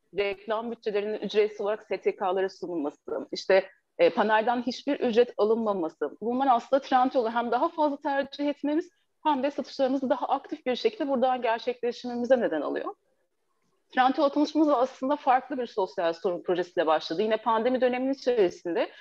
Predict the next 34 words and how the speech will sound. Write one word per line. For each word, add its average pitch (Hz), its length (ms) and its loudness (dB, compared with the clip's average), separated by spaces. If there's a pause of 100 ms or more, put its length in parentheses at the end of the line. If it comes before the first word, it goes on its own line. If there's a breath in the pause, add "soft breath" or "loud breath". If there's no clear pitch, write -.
(400 loud breath)
e, 180 220 6
sivil 277 200 0
toplum 294 320 2
kuruluşlarına 262 520 0
bir 254 180 0
dayanışma 247 480 0
gerçekleştirdi 165 840 -4
Trendyol. 160 600 -2 (440 loud breath)
E, 180 340 6
bu 226 100 4
dayanışma, 277 400 2 (200)
e, 196 240 4
kapsamında 233 560 -2
da, 294 160 0 (160)
e, 196 80 -2
yaklaşık 214 640 0
on 247 160 0
on 277 120 -2
iki 285 180 -2
tane 208 240 0
sivil 262 240 -2
toplum 262 340 -2
kuruluşunun, 254 640 -2
e, 165 680 2
banka 233 320 2
hesap 262 360 -2
numaralarını 196 500 -2
kendi 240 320 -2
ana 262 240 -4
sayfasında 226 560 -4
bir 220 140 -2
banner 233 220 0
üzerinden 202 460 0
yayınladı. 156 520 -2